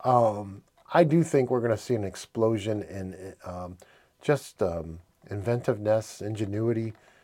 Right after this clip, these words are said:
in the coming years. And so we probably will get our flying cars sooner or later. But, uh, I thought it was a fun article to read. And then over on, uh, I triple E Spectrum, there's a more, uh, serious article. And this one is about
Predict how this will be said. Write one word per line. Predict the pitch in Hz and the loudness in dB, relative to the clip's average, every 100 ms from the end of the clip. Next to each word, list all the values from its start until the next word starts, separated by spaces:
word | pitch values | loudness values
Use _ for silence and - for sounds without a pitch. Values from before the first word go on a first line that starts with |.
| - | -12
in | 101 | -8
the | 98 | -6
coming | - 107 101 | -4 -2 -2
years. | 98 95 92 | -2 -2 -4
And | 90 | -10
so | - 107 | -4 -2
we | 107 | -2
probably | - 156 156 120 | -4 -4 0 0
will | 135 | 0
get | 95 78 | 0 -4
our | 78 | -4
flying | 92 87 85 | -4 -4 -4
cars | 82 87 82 80 | -4 -4 -4 -6
sooner | 110 90 78 | -8 -6 -4
or | |
later. | 69 73 90 _ _ _ _ - | -6 -6 -10 _ _ _ _ 6
But, | 123 110 - | 8 8 6
uh, | 113 104 | 6 8
I | 104 | 6
thought | 123 113 | 6 6
it | |
was | 98 | 4
a | 90 | 2
fun | - 98 | 2 4
article | 85 85 95 82 | 4 2 0 -2
to | 98 | 4
read. | 156 156 131 - - - - - | 8 8 6 0 -20 -20 -20 -4
And | 135 127 117 | 2 2 4
then | 131 131 - | 4 4 2
over | 143 139 147 135 - | 2 4 8 6 6
on, | 120 117 110 117 - | 4 6 4 0 -4
uh, | 107 101 101 98 98 _ _ - | -2 0 0 -2 -6 _ _ 0
I | 131 | 0
triple | - 131 131 | 2 0 2
E | |
Spectrum, | 107 - 208 214 151 120 | 2 4 4 6 4 4
there's | 113 | 2
a | 117 | 0
more, | 120 127 123 120 80 | 2 6 6 6 2
uh, | 95 | -6
serious | - 240 269 147 | 2 4 4 6
article. | 107 101 104 165 - | 6 6 6 2 2
And | 135 | 4
this | 190 214 | 4 4
one | 202 | 2
is | 80 135 | 0 -2
about | 143 95 82 104 | 0 0 0 0